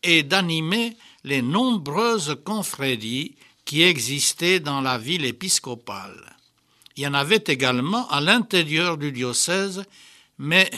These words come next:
moins bien connues que celles de Bayonne. Autant groupement professionnel qu'association pieuse,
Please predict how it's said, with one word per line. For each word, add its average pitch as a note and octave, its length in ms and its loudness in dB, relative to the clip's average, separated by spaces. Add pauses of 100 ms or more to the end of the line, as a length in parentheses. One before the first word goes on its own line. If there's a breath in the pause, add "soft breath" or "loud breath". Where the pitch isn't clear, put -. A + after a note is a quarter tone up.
moins F3+ 380 2
bien E3+ 380 0
connues E3 640 -2 (300 soft breath)
que D3 160 -2
celles F#3+ 480 2
de G#3 120 0
Bayonne. G#2 640 -4 (1200 soft breath)
Autant G#3 400 6
groupement E3 760 4
professionnel D3 1000 2
qu'association C#3 1080 2
pieuse, D3 640 0